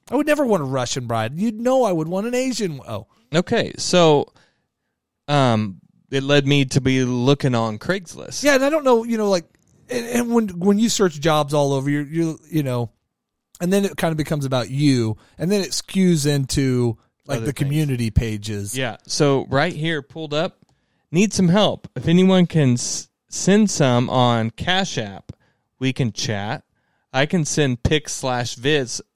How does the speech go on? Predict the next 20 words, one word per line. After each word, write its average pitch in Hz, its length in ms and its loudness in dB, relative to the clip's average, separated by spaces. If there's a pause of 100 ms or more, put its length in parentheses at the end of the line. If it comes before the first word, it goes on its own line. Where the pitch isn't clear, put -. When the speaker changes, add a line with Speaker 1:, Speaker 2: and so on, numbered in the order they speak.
(220)
Speaker 2:
vids, 143 420 -2
possibly 151 520 -2
video 139 360 -2
chat. 107 380 -8
We 143 160 -4
can 160 200 -4
chat 143 340 -4 (520)
more 160 360 4
in 131 180 0
the 123 80 0
future, 151 420 -2
too. 139 400 -2 (460)
She's - 420 -2
mixed. 147 720 -2 (160)
I 123 60 -6
don't 117 180 -4
know 123 160 -2
what 113 180 -4
that 110 200 -8
means. 101 480 -4